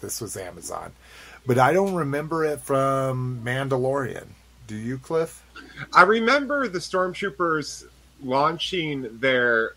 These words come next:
Speaker 2: little backpack or their little waist things out of a, a mortar. I don't remember if that's what he looked like.
Speaker 1: Huh.
Speaker 2: 'Cause that thing
Speaker 1: Yeah,
Speaker 2: he's got
Speaker 1: I
Speaker 2: in his hand, that's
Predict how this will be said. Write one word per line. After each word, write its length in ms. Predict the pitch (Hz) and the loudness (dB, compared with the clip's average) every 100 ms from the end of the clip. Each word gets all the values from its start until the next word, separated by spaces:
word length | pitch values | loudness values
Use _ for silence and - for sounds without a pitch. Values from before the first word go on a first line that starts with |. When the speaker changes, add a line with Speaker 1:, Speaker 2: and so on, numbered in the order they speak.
| - | -4
Speaker 2:
little 340 | 127 127 143 - | 0 0 0 -2
backpack 800 | 123 123 - - 135 117 - - | -2 -2 -4 -4 0 0 -2 -4
or 160 | 123 | -2
their 180 | 113 120 | -2 -2
little 460 | 110 120 113 110 - _ 117 | -2 -4 -2 -4 -8 _ -10
waist 640 | 98 120 127 - - - - _ - | -2 -2 -2 -8 -14 -16 -20 _ -2
things 460 | 113 107 104 - - | -2 -2 -6 -12 -4
out 140 | 110 | 0
of 140 | 110 98 | 0 0
a, 240 | 98 90 101 | 0 0 -6
a 40 | |
mortar. 540 | 104 107 135 104 87 - _ _ _ _ _ _ - - | -4 2 2 2 -2 -6 _ _ _ _ _ _ -8 0
I 100 | 131 | 4
don't 160 | 151 | 4
remember 680 | 151 139 139 139 131 131 123 - | 0 0 0 0 2 0 0 -2
if 220 | 131 - | -4 0
that's 260 | 131 123 - | 2 2 2
what 80 | 120 | -2
he 60 | |
looked 280 | 101 107 - | 0 -4 -6
like. 220 | 98 - - - _ _ _ _ _ _ _ _ _ _ | -12 -12 -18 -20 _ _ _ _ _ _ _ _ _ _
Speaker 1:
Huh. 280 | - 165 117 - - - _ | -4 0 0 -4 -20 -20 _
Speaker 2:
'Cause 140 | 143 127 | -2 6
that 240 | 175 196 | 6 8
thing 120 | - | 8
Speaker 1:
Yeah, 180 | 131 110 | 10 10
Speaker 2:
he's 80 | 107 | 10
got 200 | 175 170 | 8 6
Speaker 1:
I 40 | |
Speaker 2:
in 80 | 170 | 0
his 120 | 151 | -4
hand, 380 | 160 160 180 185 | -2 -2 -2 -2
that's 300 | 165 170 - | 0 -2 -4